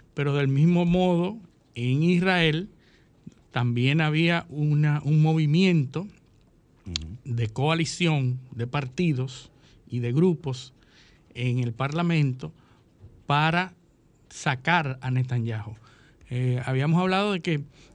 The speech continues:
Speaker 1: en Israel se, se produce un, un, un gobierno sui generis, un proyec-, un, un gobierno que es como una especie de rey o de reinado, que es el presidente. El presidente es una especie de rey,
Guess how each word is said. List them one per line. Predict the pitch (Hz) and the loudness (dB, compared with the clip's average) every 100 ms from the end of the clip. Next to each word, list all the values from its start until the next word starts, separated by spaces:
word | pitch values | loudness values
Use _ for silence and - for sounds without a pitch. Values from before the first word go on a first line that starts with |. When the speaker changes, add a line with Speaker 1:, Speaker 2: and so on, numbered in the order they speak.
| - _ - | -20 _ 0
Speaker 1:
en | 160 | 4
Israel | 170 151 156 151 202 196 147 143 135 - - - - - | 4 4 2 0 0 0 -2 -4 -8 -14 -20 -20 -20 -16
se, | - 151 | -12 -12
se | - 147 | -8 -8
produce | 143 147 160 196 | -4 -4 -2 -2
un, | 202 196 - | -2 -4 -6
un, | 196 185 - | -6 -6 -6
un | 175 | -6
gobierno | 180 165 170 170 165 160 | -2 0 2 2 0 -2
sui | - 139 | -4 -4
generis, | 151 143 123 | -2 0 -2
un | 151 | -4
proyec-, | 160 165 165 165 | -4 -4 -4 -6
un, | - 160 180 | -8 -6 -2
un | |
gobierno | 180 170 165 180 175 - - - - - _ | 0 2 2 2 0 -4 -12 -20 -20 -20 _
que | - 156 151 147 151 | -2 2 2 0 -2
es | 151 156 - - _ | -4 -4 -12 -20 _
como | 160 175 | -4 0
una | 202 | 0
especie | 202 208 214 202 | 0 0 2 2
de | 196 | 2
rey | 165 180 170 139 120 123 - - | 0 2 2 0 -4 -8 -18 -10
o | 143 | -2
de | 143 | 0
reinado, | 147 147 131 135 120 117 | 0 0 0 0 0 -4
que | 127 | -2
es | 139 | -2
el | 156 | -2
presidente. | 156 147 131 120 113 110 | -4 -4 -2 -2 -4 -8
El | 139 | -8
presidente | 160 165 202 220 | -2 0 0 0
es | 226 | -2
una | 214 | -2
especie | 202 190 190 | -4 -4 -2
de | 151 | -4
rey, | 123 110 85 | -4 -6 -8